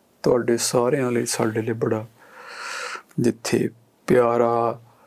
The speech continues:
ਤੇ ਮਹਿਬੂਬ ਨਾਮ ਆ, ਉੱਥੇ ਪ੍ਰੇਰਨਾ ਸੂਤਰ ਰਹੇਗਾ। ਮੈਂ ਉਹਦੇ ਬਾਰੇ ਜਿੱਦਾਂ ਇਹੋ ਜਿਹੇ ਸਿੰਘ ਆ,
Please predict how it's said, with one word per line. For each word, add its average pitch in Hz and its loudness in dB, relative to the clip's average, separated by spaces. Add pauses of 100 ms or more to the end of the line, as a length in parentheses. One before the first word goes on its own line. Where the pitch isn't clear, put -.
(760)
ਤੇ - 0
ਮਹਿਬੂਬ 123 0
ਨਾਮ 123 2
ਆ, 156 2
ਉੱਥੇ 127 -2 (1120)
ਪ੍ਰੇਰਨਾ 120 4
ਸੂਤਰ - -2
ਰਹੇਗਾ। 120 -2 (140)
ਮੈਂ 143 4
ਉਹਦੇ 156 6
ਬਾਰੇ 123 2 (1080)
ਜਿੱਦਾਂ 143 2
ਇਹੋ 185 4
ਜਿਹੇ 156 6
ਸਿੰਘ 135 2
ਆ, - -2